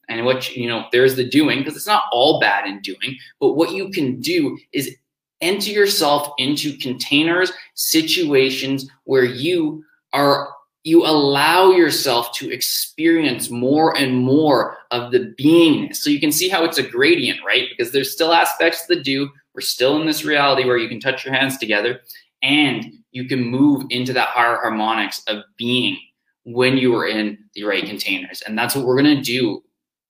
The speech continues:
and be in this Transcending the Patriarchy program. And I know it can seem a little esoteric because it is a little esoteric.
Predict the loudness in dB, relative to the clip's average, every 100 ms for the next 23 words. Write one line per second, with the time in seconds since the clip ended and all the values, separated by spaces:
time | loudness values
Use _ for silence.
0 | _ -6 -4 -4 -6 -10 -8 -4 -2 -2
1 | -4 -10 -20 _ _ _ 2 4 4 2
2 | -4 -12 -20 -4 0 2 0 -4 -10 _
3 | _ -12 -4 -2 -2 -2 -2 -4 -2 -2
4 | 0 -2 -2 -6 -2 -2 0 -2 0 0
5 | -4 -6 -2 2 0 0 -2 0 4 4
6 | 4 2 0 -4 0 2 2 0 -4 -4
7 | -2 -2 -2 0 2 2 2 0 -2 -4
8 | -2 -2